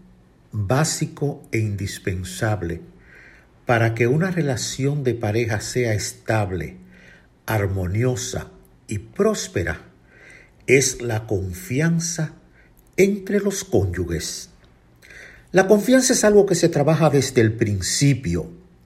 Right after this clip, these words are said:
y se va a solidificar, afianzar, va a crecer en la medida en que el comportamiento de ambos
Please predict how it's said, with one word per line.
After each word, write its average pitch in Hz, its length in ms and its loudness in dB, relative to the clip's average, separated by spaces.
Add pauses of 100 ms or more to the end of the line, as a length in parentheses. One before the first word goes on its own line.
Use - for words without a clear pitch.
(540)
y 175 120 8
se 175 240 8
va 208 160 8
a 208 240 4
solidificar, 139 1400 4 (320)
afianzar, 117 1080 2 (520)
va 160 380 6 (100)
a 185 140 0
crecer 120 840 4 (540)
en 156 200 6
la 170 80 8
medida 180 340 6
en 254 160 4
que 208 80 8
el 170 180 8
comportamiento 160 1300 6
de 226 180 6
ambos 196 640 2